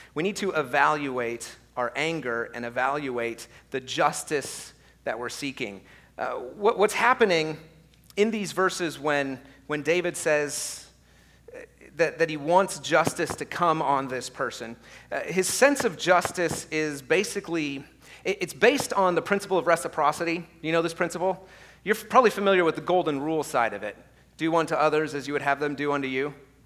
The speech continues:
So basically, it's whatever you give, that's what you want to come back to you. The other side, the inverse of the golden rule,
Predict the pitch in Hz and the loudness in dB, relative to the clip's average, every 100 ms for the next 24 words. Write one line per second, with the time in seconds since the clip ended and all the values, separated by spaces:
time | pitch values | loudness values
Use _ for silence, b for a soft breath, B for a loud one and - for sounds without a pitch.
0 | _ _ _ _ _ _ _ _ - 175 | _ _ _ _ _ _ _ _ 0 4
1 | 175 175 170 160 151 156 156 147 143 139 | 4 4 0 0 2 2 2 2 -2 -8
2 | 117 160 156 151 139 135 147 143 135 131 | 0 4 4 4 0 -4 -6 -6 -6 -6
3 | 135 123 139 147 - 139 123 139 254 311 | -6 0 0 0 -4 -10 -8 0 2 4
4 | 220 - 135 107 127 135 151 233 294 160 | 2 2 2 2 0 -4 0 2 2 2
5 | 135 117 - 143 143 147 139 131 123 120 | 2 0 -6 -6 -4 -2 -2 -2 -6 -6
6 | 110 | -6